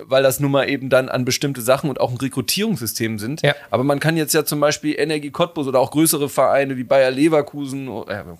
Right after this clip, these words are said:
Speaker 1: oh Gott, jetzt habe ich natürlich, ob ich die jetzt für einen größeren Verein halte. Nehmen wir Borussia
Speaker 2: Ich lass das
Speaker 1: Mönchengladbach,
Speaker 2: alles
Speaker 1: das ist mir dann sogar
Speaker 2: unkommentiert.
Speaker 1: lieber in der Rivalität, ja, ähm, dass man die automatisch ausschließen würde und vor allem die, das, wie man's dann öffnen würde, wäre ja trotzdem da.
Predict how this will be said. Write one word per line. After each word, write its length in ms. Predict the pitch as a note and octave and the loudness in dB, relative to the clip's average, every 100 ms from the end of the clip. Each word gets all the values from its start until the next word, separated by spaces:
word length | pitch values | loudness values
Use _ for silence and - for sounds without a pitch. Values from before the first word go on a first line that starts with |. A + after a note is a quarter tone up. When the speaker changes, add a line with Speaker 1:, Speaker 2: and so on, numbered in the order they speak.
| - | -18
Speaker 1:
oh 20 | |
Gott, 220 | F#2+ E2 | -12 -10
jetzt 120 | F2 E2+ | -8 -8
habe 120 | F#2 | -8
ich 80 | F2+ | -8
natürlich, 340 | F2 F2 - G#2 - F2+ _ _ _ _ - | -10 -10 -12 -18 -20 -20 _ _ _ _ -6
ob 160 | G#2+ | -4
ich 80 | G#2 | -2
die 80 | A2 | -4
jetzt 100 | A2 | -4
für 60 | A2 | -4
einen 60 | |
größeren 300 | A2 A2 G#2+ | -4 -2 -2
Verein 280 | G2+ F2+ A2 | 0 -2 0
halte. 220 | A2 A2 A#2 C#3+ | -2 -4 -6 -4
Nehmen 120 | F#3+ | -2
wir 80 | D#3 | 0
Borussia 260 | C#3+ D3 | 2 2
Speaker 2:
Ich 160 | D#3+ B2+ | 2 4
lass 200 | D#3 - | 4 4
das 100 | F3 | 4
Speaker 1:
Mönchengladbach, 100 | F3 | 2
Speaker 2:
alles 160 | E3 | 2
Speaker 1:
das 20 | - | 2
ist 60 | |
mir 80 | - | 2
dann 100 | - | 2
sogar 100 | D#3 | 0
Speaker 2:
unkommentiert. 280 | D3 A#2+ D#3 | 0 -2 0
Speaker 1:
lieber 140 | F#3+ - | 2 2
in 120 | D3 | 2
der 120 | D3+ | 0
Rivalität, 680 | D3+ D3 D3 C#3+ - D#3 D3 | 0 -2 -2 -2 -2 -4 2
ja, 160 | C#3 - - - D3+ - | 0 0 -10 -12 -8 0
ähm, 340 | C3+ C3+ C3 - - - _ | 0 0 -4 -10 -20 -20 _
dass 240 | C3+ C3+ | 2 4
man 140 | D3+ D3+ | 2 2
die 180 | D#3+ | 0
automatisch 500 | C#3 D3+ D#3+ D3 C#3 | 0 0 0 0 0
ausschließen 540 | C#3 D3+ - B2 G#2+ G#2+ | 0 0 0 -4 -4 -4
würde 180 | A#2 B2 | -2 -2
und 140 | C3 | -2
vor 160 | - - | 0 2
allem 400 | C3+ D#3+ E3 A#2+ | 2 2 -2 -8
die, 140 | - | -8
das, 240 | - D3 - | 0 0 0
wie 80 | |
man's 220 | D#3 D3+ - | -2 -2 0
dann 180 | C#3+ | -2
öffnen 320 | C3+ D#3+ D#3 C3 | -2 -4 -2 -2
würde, 240 | C#3+ D#3 | -2 0
wäre 120 | C#3+ | 2
ja 80 | C#3 | 2
trotzdem 380 | - G3 - F3 | 0 -4 -2 0
da. 180 | A2+ | 0